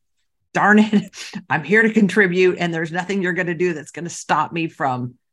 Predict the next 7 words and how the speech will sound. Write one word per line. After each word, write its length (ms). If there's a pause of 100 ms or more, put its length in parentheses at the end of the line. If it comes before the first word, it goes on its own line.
(300)
speaking 500
up, 160
speaking 440
out, 260
getting 280
this 240
done." 460